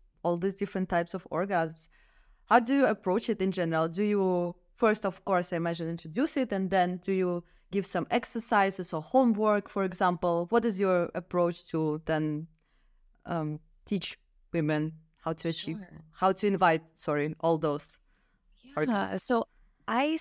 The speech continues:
Speaker 2: see transcendent orgasms as a byproduct of safety,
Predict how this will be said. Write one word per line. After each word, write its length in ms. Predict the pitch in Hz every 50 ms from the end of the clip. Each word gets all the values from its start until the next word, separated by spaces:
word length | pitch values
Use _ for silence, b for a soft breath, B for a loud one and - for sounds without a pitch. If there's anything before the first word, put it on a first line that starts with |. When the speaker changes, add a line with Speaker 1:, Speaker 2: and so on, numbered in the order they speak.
| - -
Speaker 2:
see 580 | - - 294 285 277 269 262 254 247 233 220 - - _ _ _
transcendent 640 | - - 233 226 220 214 - 214 202 202 202 196 196
orgasms 800 | - - 180 180 190 185 180 175 180 180 175 170 165 170 165 - - -
as 360 | 170 165 170 170 170 170 165 -
a 120 | 180 175 170 160 - _ -
byproduct 1120 | 160 160 160 160 165 - - - 165 151 151 - 143 - - - - _ _ - - - _ _ _ _ _ _ _ _ _
of 420 | 170 180 175 165 165 160 156 165 - -
safety, 800 | 202 - - - 160 160 156 - - 170 165 160 160 160 165 -